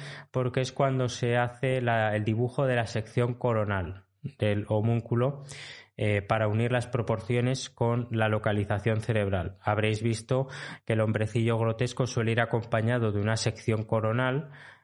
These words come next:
eh, del cerebro. Pues eso se hizo en, en mil novecientos cincuenta. Estos nuevos homúnculos aparecieron en el libro,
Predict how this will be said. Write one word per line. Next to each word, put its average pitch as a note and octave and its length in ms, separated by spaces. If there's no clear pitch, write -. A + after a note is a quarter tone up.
eh, G#2 260
del G#2 160
cerebro. G#2+ 460
Pues G#2 220
eso A2 180
se G#2+ 160
hizo A2 560
en, G2 640
en A2+ 120
mil A2+ 120
novecientos A2 500
cincuenta. F#2+ 580
Estos B2 320
nuevos C#3 320
homúnculos C#3+ 580
aparecieron B2 640
en A2+ 120
el G#2+ 120
libro, B2+ 460